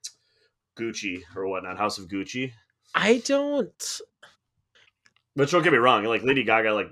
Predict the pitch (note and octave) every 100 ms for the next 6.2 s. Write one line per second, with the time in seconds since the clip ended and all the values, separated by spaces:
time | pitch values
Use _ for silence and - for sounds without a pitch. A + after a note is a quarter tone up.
0 | _ - C#3+ A#2 G2 G2 F#2 D#2+ - A#2
1 | D#2 D#2 F#2+ F#2 C3 G#2 E2 - F2+ E2
2 | G#2 F#2 D2+ D2+ C2 C2 C#2 G3 - A#3+
3 | D4 G4+ E4+ B2+ D3+ D3+ D#3+ E3+ A3+ B3
4 | G2+ - - _ _ _ - G#3+ F3+ C#3
5 | - F4 - - - E3+ G3+ G#3 D3 C#3+
6 | - E3